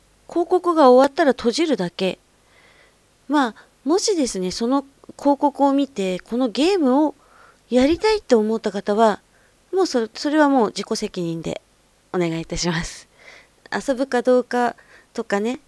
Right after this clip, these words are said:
その先のことは自己責任なんですけども、ただ広告を見て、あの、見終わったら、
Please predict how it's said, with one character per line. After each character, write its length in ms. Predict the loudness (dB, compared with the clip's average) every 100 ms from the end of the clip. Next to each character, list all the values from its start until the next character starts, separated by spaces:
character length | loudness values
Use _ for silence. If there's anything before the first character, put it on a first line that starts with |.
| _
そ 180 | -10 -6
の 80 | -2
先 260 | -2 -2 0
の 120 | 0
こ 100 | 0
と 140 | 2
は 80 | 2
自 160 | 0 -2
己 120 | -4
責 280 | -6 -6 -4
任 260 | -4 -6
な 140 | -8 -10
ん 100 | -12
で 100 | -14
す 120 | -12
け 80 | -8
ど 100 | -2
も、 240 | -2 -2 -6 -20 -20 -8
た 100 | 0
だ 140 | 0
広 280 | 2 2 4
告 280 | 2 2 2
を 160 | 2
見 160 | 2 0
て、 360 | 4 6 6 4 _ -20 -20 _
あ 100 | -6
の、 340 | -4 -4 -6 -8 -10
見 160 | 0 2
終 180 | 4 2
わ 100 | 0
っ 0 |
た 220 | -2 0
ら、 300 | 4 4 2